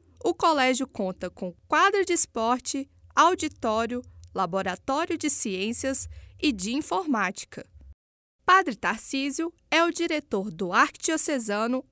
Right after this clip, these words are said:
há quatro anos. Ele defende o enem como processo de democratização do ensino superior.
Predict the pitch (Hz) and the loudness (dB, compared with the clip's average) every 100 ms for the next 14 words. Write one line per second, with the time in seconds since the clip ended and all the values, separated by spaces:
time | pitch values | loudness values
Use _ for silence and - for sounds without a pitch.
0 | - 330 - 320 269 269 339 302 185 175 | -2 -2 0 2 2 0 -2 -2 -4 -6
1 | 170 - - _ _ _ _ - 214 185 | -12 -12 -14 _ _ _ _ 2 4 2
2 | 180 202 - 196 196 330 349 330 302 330 | -2 -4 -4 -4 -2 0 0 0 0 -2
3 | - _ _ - 214 202 180 196 202 - | -6 _ _ -2 0 -2 -4 -4 -4 -2
4 | 196 - 180 170 151 185 302 403 381 349 | -4 -4 -6 -8 -6 -2 0 0 -2 -2
5 | 320 - 294 254 - 240 247 285 _ _ | -2 0 -2 0 0 2 2 0 _ _
6 | - 311 339 - 220 226 - 240 254 277 | -6 -6 -4 -2 0 0 -2 -4 -6 -4
7 | 247 | -6